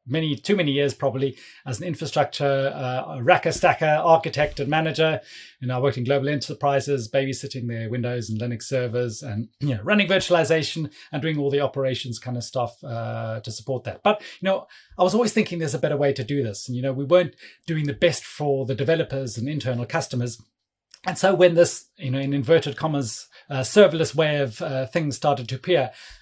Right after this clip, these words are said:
I, I just knew that this was gonna be the future. And, you know, I could happily leave the server side to much better and cleverer people than me.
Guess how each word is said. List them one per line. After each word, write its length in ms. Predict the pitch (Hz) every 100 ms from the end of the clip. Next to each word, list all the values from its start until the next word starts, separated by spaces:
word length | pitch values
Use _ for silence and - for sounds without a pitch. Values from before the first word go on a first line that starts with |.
| _
I, 140 | 160 208
I 60 | 165
just 200 | 175 156
knew 180 | 160 185
that 140 | 156
this 160 | 139 -
was 80 | 120
gonna 180 | 135
be 120 | 113 120
the 80 |
future. 360 | 113 135 - 120
And, 320 | 120 117 120 120
you 80 |
know, 100 | 117
I 160 | 123 117
could 140 | 160
happily 340 | 104 147 143 131
leave 180 | 131 120
the 80 |
server 320 | - - 143 123
side 360 | - 123 113
to 100 | -
much 220 | 147 -
better 160 | 156 135
and 260 | 135 131 107
cleverer 240 | 127 120
people 320 | 127 135 127
than 160 | 113 123
me. 280 | 175 175